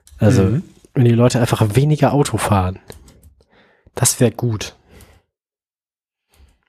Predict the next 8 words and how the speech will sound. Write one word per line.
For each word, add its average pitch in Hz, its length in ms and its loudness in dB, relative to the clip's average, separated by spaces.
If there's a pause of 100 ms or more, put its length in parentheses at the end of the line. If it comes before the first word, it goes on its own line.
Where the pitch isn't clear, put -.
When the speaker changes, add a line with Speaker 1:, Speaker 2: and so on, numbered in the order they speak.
(160)
Speaker 1:
Und 131 140 0
wenn 120 160 2
weniger 139 380 2
Autos 131 360 0
rumstehen 117 560 0
und 104 180 0
so. 92 260 0 (3000)
Speaker 2:
Ja, 104 220 2